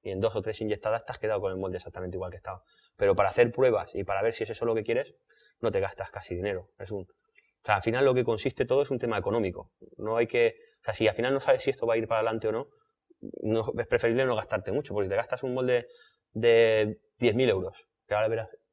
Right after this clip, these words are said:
por ejemplo, este de aquí. Ya fue el molde final, en, en acero, diez mil euros te gastas. No, este en realidad creo que costó dos mil quinientos o una cosa así,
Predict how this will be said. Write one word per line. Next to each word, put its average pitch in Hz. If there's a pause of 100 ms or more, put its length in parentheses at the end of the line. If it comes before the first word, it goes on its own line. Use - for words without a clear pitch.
por 107
ejemplo, 104
este 104
de 95
aquí. 87 (920)
Ya 127
fue 113
el 107
molde 110 (280)
final, 107
en, 101
en 98
acero, 98 (160)
diez 101
mil 123
euros 98
te 98
gastas. 123 (1200)
No, 143
este 131
en 147
realidad 139
creo 143
que 127
costó 113
dos 104
mil 107
quinientos 107
o 110
una 101
cosa 98
así, 98